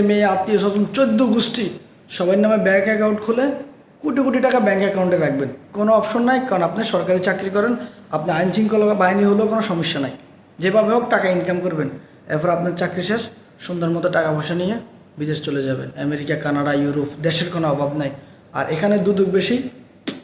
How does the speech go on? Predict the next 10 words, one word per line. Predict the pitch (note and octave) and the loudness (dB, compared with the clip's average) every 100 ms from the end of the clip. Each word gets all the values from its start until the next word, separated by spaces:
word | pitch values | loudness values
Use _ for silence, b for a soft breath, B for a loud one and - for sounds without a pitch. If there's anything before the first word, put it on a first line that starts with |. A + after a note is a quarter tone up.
| - - _ _ _ _ - | -18 -20 _ _ _ _ -12
আঙ্গুল | F3 E3 D#3+ | -8 -6 -6
চুষবে, | C#3+ C#3+ B2 - - - _ - | -6 -6 -8 -10 -20 -20 _ -8
এছাড়া | D#3 F3 F3 | -6 -2 -2
আর | D#3+ | 0
কোনো | D#3+ D#3 | -2 0
কাজ | D#3+ C#3 | 0 0
নাই। | C3+ - - - - _ _ _ _ _ _ _ _ _ | -4 -8 -18 -20 -20 _ _ _ _ _ _ _ _ _
বেটা, | C#3 C#3+ F3+ F#3 C3+ - - - - _ _ _ _ - | -10 -2 0 0 -2 -6 -14 -20 -20 _ _ _ _ -8
এত | G3 - A#3+ G#3+ | -6 -4 -4 -2
কোটি | A3+ A#3 | -2 -2